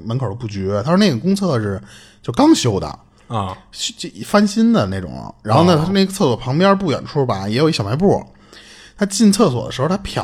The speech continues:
Speaker 1: 了一眼那个小卖部，然后结果他发现什么呀？说这个点儿，这个小卖部就关门了。
Speaker 2: 啊，关得有点早。
Speaker 1: 他说因为以前，啊，他说时间，这会儿说时间了。
Speaker 2: 嗯。
Speaker 1: 他说，他说以前这个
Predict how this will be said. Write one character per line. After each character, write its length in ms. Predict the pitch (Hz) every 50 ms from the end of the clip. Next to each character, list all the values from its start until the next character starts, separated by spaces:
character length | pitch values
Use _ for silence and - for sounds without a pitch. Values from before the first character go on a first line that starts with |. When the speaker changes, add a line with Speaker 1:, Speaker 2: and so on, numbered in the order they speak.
| - -
Speaker 1:
了 60 | -
一 40 | 139
眼 80 | 175 170
那 100 | 135 117
个 80 | 113 101
小 100 | - 92
卖 100 | 85 80
部， 280 | 92 104 98 87 - - - - -
然 140 | 95 98 120
后 80 | 156
结 100 | 180 214
果 80 | 226 185
他 160 | 165 196 208
发 140 | 190 - 208
现 80 | 196
什 80 | 151 107
么 100 | 90 135
呀？ 80 | 139 139
说 140 | - 220
这 240 | 220 - 330 302 262
个 100 | 156 120
点 160 | - - 78
儿， 160 | 62 - - -
这 160 | 110 127 123
个 80 | 120
小 140 | 110 - 95
卖 100 | 101 131
部 160 | 165 - 175
就 80 | 156 117
关 140 | 120 151 202
门 100 | 214 107
了。 340 | 104 127 190 254 - - - - - - _ _
Speaker 2:
啊， 400 | - 117 107 101 98 98 98 98 98 101 -
关 180 | - - 127 131
得 60 | 123
有 80 | 113 113
点 120 | 123 127 123
早。 260 | - - - 107 107 -
Speaker 1:
他 80 | 220
说 60 | 233
因 100 | 240 247 247
为 60 | 247
以 180 | - 151 127 107
前， 220 | 104 - - 120 127
啊， 160 | - - 160
他 80 | 147 165
说 220 | 175 - - 220
时 120 | 220 - 120
间， 180 | 113 110 110 113
这 120 | - 180
会 80 | 135 107
儿 40 | 101
说 180 | - 104 101
时 80 | 98 95
间 80 | 95
了。 160 | 90 87 90 - 120
Speaker 2:
嗯。 80 | 113
Speaker 1:
他 80 | 110 107
说， 60 | 104 -
他 60 | - - 240
说 20 |
以 80 | 226 160
前 260 | 117 - 110 107 139
这 140 | 185 185 160
个 360 | 127 110 107 107 104 101 95